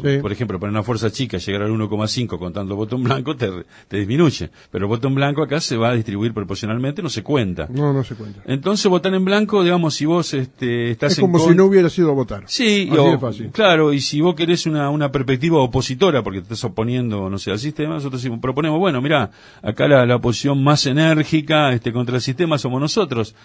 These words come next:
Speaker 2: Hacé ese voto en blanco, hacelo efectivo para este lado, porque no te lo van a contar, no sirve para nada.
Speaker 1: Ujú.
Speaker 2: Y en última instancia, si se distribuye de forma, este, proporcional a la fuerza,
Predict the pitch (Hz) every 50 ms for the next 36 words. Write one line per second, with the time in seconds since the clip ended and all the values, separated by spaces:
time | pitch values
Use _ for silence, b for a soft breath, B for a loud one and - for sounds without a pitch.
0 | b b b 120 120 - 156 143 147 131 135 143 123 135 127 127 135 156 170 175
1 | 147 131 117 - 127 117 113 110 110 113 107 120 110 123 135 120 113 117 117 104
2 | 135 151 185 175 131 117 107 107 98 107 104 104 107 107 104 - 110 110 120 156
3 | 135 107 98 - - 98 92 87 95 110 127 139 127 104 90 78 147 143 135 151
4 | 170 196 196 B B B B - 139 135 147 151 139 147 151 147 131 117 151 156
5 | 151 143 131 110 110 98 110 117 104 101 - 113 117 123 131 135 123 110 127 123
6 | 117 110 101 104 104 95 - 110 113 117 117 113 110 107 107 - 101 98 95 98
7 | 98 - - 107 95 110 110 104 101 110 107 104 - 113 113 127 135 131 127 123
8 | 120 - - 143 113 117 113 - 131 131